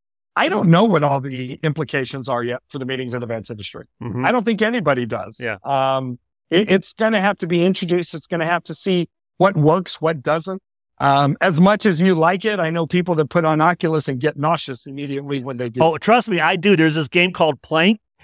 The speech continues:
Speaker 2: Yeah, and, and you, you
Speaker 1: <laughs>
Speaker 2: literally, like, step out of a building onto, like, a three-inch plank,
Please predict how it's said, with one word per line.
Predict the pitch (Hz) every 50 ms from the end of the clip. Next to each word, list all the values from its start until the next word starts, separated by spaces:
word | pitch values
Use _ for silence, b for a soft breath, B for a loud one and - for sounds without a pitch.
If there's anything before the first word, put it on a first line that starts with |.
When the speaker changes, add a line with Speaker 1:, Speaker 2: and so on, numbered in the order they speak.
| b
Speaker 2:
Yeah, | - 156 160 156 - - 180 170 -
and, | 175 165 165 170 -
and | 165 160 160 156
you, | 175 185 165
you | 160 196 202
Speaker 1:
<laughs> |
Speaker 2:
literally, | 170 180 208 214 214 220 208 208 196 175
like, | 170 156
step | - - - 196 196 -
out | 180 175 180 180
of | 175 165
a | 156 147
building | 127 110 165 175 180 175 160 147
onto, | 147 147 147 143 - 151
like, | 147 139 123 143
a | 135 120 B B B B
three-inch | - - - 175 185 190 180 170 165 151 - -
plank, | - - 160 160 175 190 -